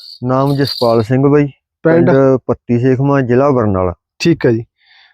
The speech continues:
Speaker 2: ਹਾਂਜੀ ਬਾਈ, ਜਰਸੀ ਗਾਂ ਦੀ ਦੱਸੋ ਜੀ, ਕਦੋਂ ਸੂਈ ਆ, ਕੀ ਗੱਲਬਾਤ?
Speaker 1: ਜਰਸੀ ਗਾਂ ਦੂਜੇ ਸੂਏ ਸੂਈ ਆ ਬਾਈ।
Speaker 2: ਹਾਂਜੀ।
Speaker 1: ਇਹ ਸੂਈ ਆ ਤੜਕੇ ਤਿੰਨ ਕੁ ਵਜੇ।
Speaker 2: ਠੀਕ ਹੈ ਜੀ।
Speaker 1: ਤੇ ਸਾਢੇ ਕੁ ਪੰਜ ਵਜੇ ਜੇਰ ਪੈ ਗਈ ਸੀ।
Speaker 2: ਠੀਕ ਆ।
Speaker 1: ਜੇਰ ਦੀ ਆਪਣੇ ਕੋਲੇ ਵੀਡੀਓ ਹੈਗੀ ਆ।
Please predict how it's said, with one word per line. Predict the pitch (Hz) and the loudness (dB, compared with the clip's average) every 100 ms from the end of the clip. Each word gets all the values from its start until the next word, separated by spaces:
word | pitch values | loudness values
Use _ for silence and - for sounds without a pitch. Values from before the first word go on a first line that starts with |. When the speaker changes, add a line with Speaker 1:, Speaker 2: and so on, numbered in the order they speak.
| - | -4
Speaker 2:
ਹਾਂਜੀ | 160 208 | 0 2
ਬਾਈ, | 247 | 2
ਜਰਸੀ | 185 190 - 208 | 2 0 0 -2
ਗਾਂ | 190 185 | 0 2
ਦੀ | 185 | 0
ਦੱਸੋ | 160 - | 0 -2
ਜੀ, | 151 | -2
ਕਦੋਂ | 160 160 | 0 -2
ਸੂਈ | - 160 | 0 0
ਆ, | 156 | 0
ਕੀ | 143 156 | -2 -2
ਗੱਲਬਾਤ? | 147 135 127 120 | -2 -2 -2 0
Speaker 1:
ਜਰਸੀ | 139 131 - 165 | 0 -2 0 2
ਗਾਂ | 165 170 | 2 2
ਦੂਜੇ | 156 147 156 | 2 2 2
ਸੂਏ | 151 175 170 | 2 2 2
ਸੂਈ | 143 127 | 2 2
ਆ | 120 | 2
ਬਾਈ। | 131 165 - - | 2 -2 -6 -4
Speaker 2:
ਹਾਂਜੀ। | 151 151 131 _ 143 | -2 -2 -4 _ -2
Speaker 1:
ਇਹ | 156 | 0
ਸੂਈ | 170 156 156 | 2 2 2
ਆ | 156 147 139 _ | 2 2 -2 _
ਤੜਕੇ | 143 139 - 165 | -2 -2 -2 -2
ਤਿੰਨ | 147 131 | 0 0
ਕੁ | 120 | 0
ਵਜੇ। | 110 98 98 - | 0 0 -4 -4
Speaker 2:
ਠੀਕ | 180 156 | -2 0
ਹੈ | 139 | 0
ਜੀ। | 120 - _ _ | -2 -6 _ _
Speaker 1:
ਤੇ | 135 131 127 131 127 | 0 2 4 2 2
ਸਾਢੇ | - 139 160 | 0 0 2
ਕੁ | 180 | 2
ਪੰਜ | 165 165 | 2 2
ਵਜੇ | 156 156 | 2 2
ਜੇਰ | 143 143 139 | 2 2 2
ਪੈ | 120 | 0
ਗਈ | 101 92 | 0 -4
ਸੀ। | 95 - - | -8 -18 -4
Speaker 2:
ਠੀਕ | 180 160 | -2 0
ਆ। | 135 | 2
Speaker 1:
ਜੇਰ | 131 139 | 2 2
ਦੀ | 135 143 | 2 0
ਆਪਣੇ | 139 147 | 0 0
ਕੋਲੇ | 139 139 | 0 0
ਵੀਡੀਓ | 117 113 143 135 | 0 2 2 2
ਹੈਗੀ | 147 160 | 2 2
ਆ। | 147 | 0